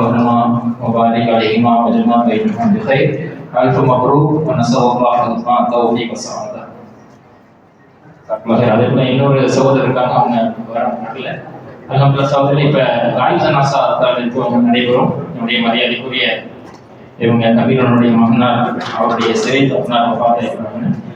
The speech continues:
அவங்கள இன்னும் கொஞ்ச நேரம் பெரியப்பா, பெரியப்பா, பெரிய மாமனார்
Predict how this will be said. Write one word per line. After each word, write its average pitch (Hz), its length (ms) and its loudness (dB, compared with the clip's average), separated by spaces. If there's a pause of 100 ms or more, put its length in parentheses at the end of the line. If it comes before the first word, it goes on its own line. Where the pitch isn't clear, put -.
(400)
அவங்கள 120 300 2 (220)
இன்னும் 113 260 0
கொஞ்ச 117 200 2
நேரம் 117 240 0 (1500)
பெரியப்பா, 147 380 0 (1300)
பெரியப்பா, - 560 2 (400)
பெரிய 156 220 2
மாமனார் 117 460 2